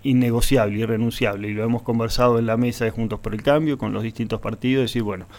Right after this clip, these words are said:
nosotros, mm, vamos a conformar el frente, Juntos por el Cambio, y vamos a estar los partidos que somos históricamente y siempre estuvimos en Juntos por el Cambio. Si podemos encontrar con esta posibilidad que da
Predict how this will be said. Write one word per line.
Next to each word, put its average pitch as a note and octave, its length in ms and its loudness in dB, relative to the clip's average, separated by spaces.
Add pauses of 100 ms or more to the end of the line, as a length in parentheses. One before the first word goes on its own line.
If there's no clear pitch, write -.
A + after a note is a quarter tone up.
(260)
nosotros, A#2+ 680 2 (200)
mm, F#2+ 540 -8
vamos A2 280 2
a G#2+ 80 0
conformar A2 540 0
el C#3 80 0
frente, E3 360 2
Juntos A#2 280 -2
por A#2 180 -2
el B2+ 80 -2
Cambio, D#3+ 400 2
y B2 220 2
vamos A#2+ 280 2
a A2+ 40 -2
estar C#3+ 260 2
los B2+ 120 0
partidos B2+ 520 -2
que - 140 -6
somos B2+ 420 0
históricamente A#2+ 760 0
y A2 80 -2
siempre A2 260 0
estuvimos A#2+ 440 2
en A2 60 -2
Juntos A#2 300 2
por A2+ 140 0
el G#2+ 100 -2
Cambio. F#2 320 -6 (360)
Si - 160 -10
podemos B2 440 4
encontrar A#2+ 520 2
con G#2+ 200 -4
esta A#2 340 -2
posibilidad A#2 640 2
que A#2 140 -2
da A#2+ 260 2